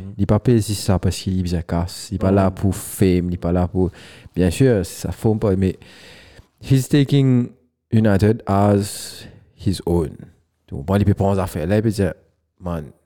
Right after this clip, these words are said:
Speaker 1: bonne équipe, ça.
Speaker 2: C'est ça.
Speaker 1: Ok ? Et même là, il y a, il y a une logique qui nous sortit que il, il prend en charge les
Speaker 2: Jeune, non ?
Speaker 1: les, exactement, il
Speaker 2: Mhm.
Speaker 1: prend en charge les jeunes.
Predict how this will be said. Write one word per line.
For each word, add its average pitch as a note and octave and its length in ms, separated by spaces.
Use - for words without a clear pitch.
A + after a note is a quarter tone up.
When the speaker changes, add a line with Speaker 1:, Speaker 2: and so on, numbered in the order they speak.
Speaker 1:
bonne F2 160
équipe, F2 280
ça. - 160
Speaker 2:
C'est - 160
ça. A2 300
Speaker 1:
Ok ? E2+ 120
Et - 680
même B2+ 240
là, C3+ 320
il A#2 80
y A2+ 60
a, G2+ 140
il G2+ 100
y G2+ 40
a G2 60
une G2 160
logique F#2+ 320
qui B2+ 80
nous B2+ 60
sortit A2 400
que A#2 120
il, A2 300
il G#2 200
prend A#2 440
en G#2+ 40
charge C3 840
les G2+ 800
Speaker 2:
Jeune, G#2 260
non ? D3 160
Speaker 1:
les, F2 140
exactement, F#2 600
il G2 80
Speaker 2:
Mhm. F#2+ 60
Speaker 1:
prend G2+ 160
en F#2 40
charge A#2+ 380
les A2+ 140
jeunes. A2+ 380